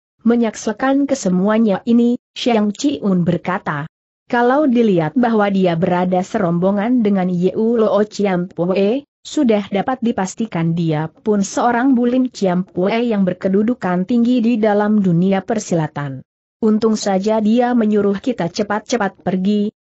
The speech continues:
sambung Hei Giok yang seandainya sampai bertemu dengan Toa Tacuncu,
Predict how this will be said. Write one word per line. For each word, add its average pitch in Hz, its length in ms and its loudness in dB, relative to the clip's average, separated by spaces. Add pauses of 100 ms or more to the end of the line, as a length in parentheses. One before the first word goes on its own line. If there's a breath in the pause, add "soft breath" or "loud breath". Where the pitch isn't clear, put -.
sambung 214 560 0
Hei 220 320 -2
Giok 214 640 2
yang 226 160 0
seandainya 220 800 2
sampai 262 560 -2
bertemu 226 480 0
dengan 196 320 0
Toa 185 320 -2
Tacuncu, 185 720 -2